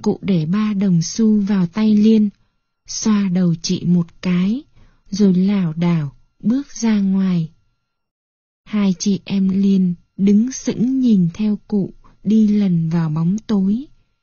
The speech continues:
Tiếng cười khanh khách nhỏ dần về phía làng. Xin chú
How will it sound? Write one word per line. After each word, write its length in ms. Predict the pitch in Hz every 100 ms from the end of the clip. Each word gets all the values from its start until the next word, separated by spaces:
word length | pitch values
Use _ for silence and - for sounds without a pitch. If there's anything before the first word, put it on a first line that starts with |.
| _ _ _
Tiếng 240 | 220 185 220
cười 280 | - 247 190
khanh 340 | 165 233 226 220
khách 240 | 269 294 _ _ - _
nhỏ 320 | 196 196 175 147
dần 380 | 147 180 175 156 - _
về 320 | 180 175 175 160
phía 320 | - 170 170
làng. 480 | 233 233 208 180 151 - _ _ _ _ _ _ _ _ _ _ _ _ _
Xin 380 | - - 226 208 -
chú 140 | 208